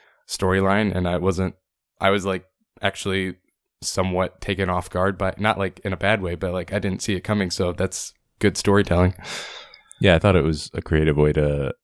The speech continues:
Speaker 2: to bring her back. Um, and I kinda like that they left it open-ended there
Speaker 1: Mm-hmm.
Speaker 2: to where, you know, one of my complaints about these shows has been that they don't reuse villains enough, so I'm glad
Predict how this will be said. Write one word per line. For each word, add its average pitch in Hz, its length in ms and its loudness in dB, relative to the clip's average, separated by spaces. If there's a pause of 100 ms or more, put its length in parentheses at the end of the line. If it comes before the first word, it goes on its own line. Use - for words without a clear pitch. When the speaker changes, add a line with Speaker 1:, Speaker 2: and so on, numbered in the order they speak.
Speaker 2:
to - 100 -8
bring 76 160 4
her 73 160 0 (420)
back. 71 380 -2 (380)
Um, 67 500 -6
and 80 80 -2
I 78 40 -2
kinda 80 220 4
like 73 180 -2
that - 140 -4
they 73 100 0
left 71 300 -2
it 73 160 2 (460)
open-ended 71 640 0
there 71 420 -4 (400)
Speaker 1:
Mm-hmm. 87 220 -12
Speaker 2:
to 82 120 -2
where, 67 300 -4 (400)
you 98 180 2
know, 73 120 0
one 87 160 6
of 80 40 4
my 73 100 2
complaints 82 360 2
about 71 140 -2
these 71 120 -4
shows 73 180 2
has 71 60 -4
been 71 200 -2
that 69 80 -10
they 71 100 -4
don't 69 320 -2
reuse 71 640 -2
villains 82 320 4
enough, 65 220 -8
so - 100 -2
I'm 71 120 2
glad 69 360 -2